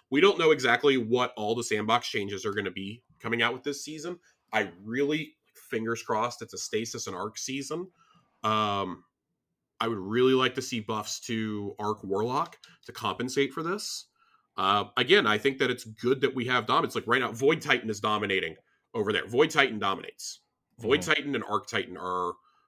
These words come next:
Speaker 1: incredible. Hunter
Speaker 2: Yeah.
Speaker 1: is pretty solid across the board with the exception of Golden Gun. We
Speaker 2: Yeah.
Speaker 1: Warlocks need a little bit of love, but I think that when we look beyond just the D P S of it all,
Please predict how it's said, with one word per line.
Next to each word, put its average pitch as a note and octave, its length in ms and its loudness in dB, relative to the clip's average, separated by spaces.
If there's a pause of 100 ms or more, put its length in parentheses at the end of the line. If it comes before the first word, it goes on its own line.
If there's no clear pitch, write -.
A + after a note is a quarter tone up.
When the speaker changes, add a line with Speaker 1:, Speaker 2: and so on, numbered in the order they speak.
(180)
Speaker 1:
incredible. G#2+ 560 -4 (320)
Hunter G3+ 520 4
Speaker 2:
Yeah. B2 100 0
Speaker 1:
is A#2+ 80 -8
pretty D3 580 -2
solid B2+ 380 0
across A#2+ 340 -2
the G#2+ 80 -8
board A#2+ 180 -2
with A#2+ 80 -8
the G#2 80 -10
exception G#2+ 320 -8
of F#2 80 -8
Golden G2+ 260 -4
Gun. D#2+ 140 -16 (1400)
We B2 260 0
Speaker 2:
Yeah. C3 100 -4
Speaker 1:
Warlocks F#3+ 500 6
need F#3 120 2
a D#3+ 60 0
little D3 200 2
bit C#3 140 2
of B2 80 0
love, C3 480 2
but A2+ 100 -2
I A2+ 80 2
think D3+ 280 -2
that C3 260 0
when A2+ 120 -2
we A#2+ 140 0
look B2+ 240 -2
beyond G#2+ 460 -2
just G#2+ 220 -6
the G2+ 60 -10
D F#2 160 -12
P - 160 -12
S G#2+ 160 -8
of G#2+ 80 -10
it G#2 60 -6
all, F2+ 220 -6